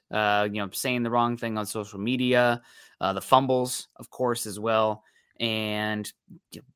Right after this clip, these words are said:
going up against Phillip Lindsay, people taking offense to that, and then getting drafted around Javonte Williams. But let's be real, uh, his play dropped off tremendously this year. I think his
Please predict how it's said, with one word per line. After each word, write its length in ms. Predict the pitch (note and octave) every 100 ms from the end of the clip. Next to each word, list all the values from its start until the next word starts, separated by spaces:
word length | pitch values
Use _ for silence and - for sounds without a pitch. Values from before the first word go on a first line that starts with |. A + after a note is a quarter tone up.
| _ _ _ -
going 200 | C3 B2
up 60 | A2+
against 320 | A2+ G#2+ -
Phillip 220 | A#2+ F#2+
Lindsay, 420 | G2+ C3+ B2 A#2+
people 300 | A#2 A#2 A2
taking 240 | A2 A2 G2+
offense 320 | - A#2 G2+
to 100 | G2+
that, 320 | G#2 A2 A2
and 100 | A2
then 160 | A2+ A2+
getting 220 | G#2 G2+
drafted 320 | G#2 G2+ G#2+
around 260 | G2 G2+ G2
Javonte 320 | G2+ G2+ G2+
Williams. 320 | G#2 A2 G#2
But 240 | - G#2 - _ _ _ -
let's 160 | D#3
be 120 | F3+
real, 240 | C#3+ G2+ - -
uh, 280 | G#2+ G2+ G2
his 260 | A#2 G#2+ - -
play 240 | D3 C#3
dropped 260 | B2+ B2 B2+
off 320 | B2 - -
tremendously 480 | - G#2+ A#2+ A#2+ C3
this 180 | C3+ -
year. 120 | C#3
I 40 |
think 140 | A2
his 140 | G2+